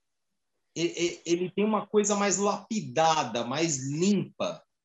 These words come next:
né? Quando você pega, tipo, a The Collective, por exemplo, tipo assim, você já, você, você já sente na abertura do álbum que você fala assim, "Puta, peraí, algo <laughs> mudou", né? Mas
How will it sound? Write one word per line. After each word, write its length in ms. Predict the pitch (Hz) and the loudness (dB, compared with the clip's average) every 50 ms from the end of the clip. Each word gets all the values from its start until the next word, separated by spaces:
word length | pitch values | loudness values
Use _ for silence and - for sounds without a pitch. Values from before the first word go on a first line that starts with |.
| _ _ _ - - - - _ _ - | _ _ _ -20 -20 -20 -20 _ _ -8
né? 240 | 113 127 147 147 - - | -4 -2 -2 -2 -2 -4
Quando 200 | - 147 147 139 | -6 -6 -4 -2
você 160 | - - 156 | -2 -4 -4
pega, 320 | - - 180 196 196 208 185 | -4 -2 0 2 2 2 2
tipo, 320 | - - - - 190 175 165 | 0 -2 -2 0 2 4 4
a 160 | 156 151 143 | 4 2 2
The 100 | 143 156 | 0 -2
Collective, 1000 | 156 - 170 160 143 - _ 135 127 139 156 175 175 - - 143 127 127 - - - | -4 -2 -4 -4 -4 -6 _ -4 -2 0 0 0 0 -2 -4 -6 -6 -6 -10 -8 -4
por 140 | 151 143 143 | -2 0 0
exemplo, 500 | 139 117 113 139 147 160 170 175 185 175 | 0 0 0 -2 -2 -2 -2 -2 -2 -2
tipo 220 | - - - 208 | -2 -4 -4 -2
assim, 260 | 175 - - 190 160 | 0 0 0 0 0
você 160 | 135 - 175 | 0 -2 -2
já, 180 | 156 156 185 - | 0 -2 -2 -4
você, 440 | - - - - - 185 185 175 - | -4 -4 -6 -4 -4 -4 -4 -4 -4
você 260 | 170 - - 214 208 | -6 -4 -2 -2 -2
já 160 | 190 233 269 262 | 0 0 0 0
sente 480 | - - - - 220 254 254 - 247 | 0 -2 -2 -2 -4 -2 -2 -4 -4
na 100 | 226 214 | -2 -2
abertura 500 | 196 196 196 202 - - 254 311 349 339 | -2 -2 -2 -4 -4 -2 0 0 0 0
do 160 | 262 214 180 | 2 2 4
álbum 400 | 170 170 175 190 196 202 247 262 | 4 4 4 2 2 0 -2 -4
que 600 | - - _ _ _ _ _ _ _ _ _ - | -4 -8 _ _ _ _ _ _ _ _ _ -4
você 120 | - 214 202 | -4 -4 -2
fala 180 | 208 214 220 | 0 0 0
assim, 340 | 220 - - - 196 165 - | 0 0 0 0 -2 -4 -6
"Puta, 300 | - 202 180 - - 98 - - | -8 -10 -10 -8 -10 -12 -8 -4
peraí, 540 | 135 147 185 190 175 147 117 104 98 - _ _ _ | -2 -2 0 0 0 0 -2 -4 -6 -10 _ _ _
algo 460 | 117 127 143 165 170 170 160 170 - | -2 0 0 0 0 0 -2 -6 -2
<laughs> 60 | - | 0
mudou", 580 | 220 226 240 233 - - 160 139 123 - - _ _ _ _ _ _ _ _ _ _ _ - | 2 2 2 2 2 2 2 2 2 -2 -6 _ _ _ _ _ _ _ _ _ _ _ -14
né? 480 | 110 113 113 120 123 131 135 135 - - _ _ _ - - _ _ _ _ _ 127 | -12 -6 -4 -2 -2 -2 -2 -4 -8 -12 _ _ _ -20 -20 _ _ _ _ _ -6
Mas 640 | 123 135 139 143 151 147 151 156 151 - - - | -2 0 0 0 0 0 0 -2 -2 -2 -4 -6